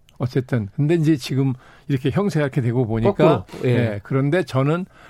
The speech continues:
Speaker 1: 그거부터가 벌써 민주당의 오만한 생각이라는 거죠.
Speaker 2: 아, 물론 민주당에서 나온 얘기는
Speaker 1: 음.
Speaker 2: 아니지만,
Speaker 1: 아니, 그-, 그러니까,
Speaker 2: 예,
Speaker 1: 아,
Speaker 2: 예.
Speaker 1: 민주당도 그걸 뭐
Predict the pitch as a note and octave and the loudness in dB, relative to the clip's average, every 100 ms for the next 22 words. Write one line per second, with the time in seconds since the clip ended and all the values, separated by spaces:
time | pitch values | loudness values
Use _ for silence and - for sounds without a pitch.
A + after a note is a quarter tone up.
0 | - - D3+ D3 G3 F#3 F3 F3 E3 C#3+ | -20 -4 2 4 2 2 2 2 2 2
1 | D3+ C#3 C3 A#2+ A#2+ A#2+ A#2 B2+ C3+ B2+ | 0 2 2 2 0 -2 0 0 2 2
2 | A#2 A2 G2+ F#2+ E2 C#2+ C2 - - _ | 0 -2 -4 -6 -8 -10 -14 -16 -20 _
3 | - C3 E3 A#3 F3 A#3+ D#4+ D#4 C#4+ A#3+ | -12 -6 -2 -2 -2 0 2 2 0 0
4 | G#3+ A#3 D#3 G3 F3+ F#3+ B3 D3 C3+ - | 0 2 0 2 0 -2 -2 -2 -2 0
5 | D#3+ E3+ F3 - C#3+ C3 D#3 C3+ - B2+ | 2 2 2 2 2 2 2 2 2 4
6 | C3+ G#3+ A3 F#3+ B2 E3 C#3 A#2+ A#2 | 4 2 0 0 0 0 2 0 -2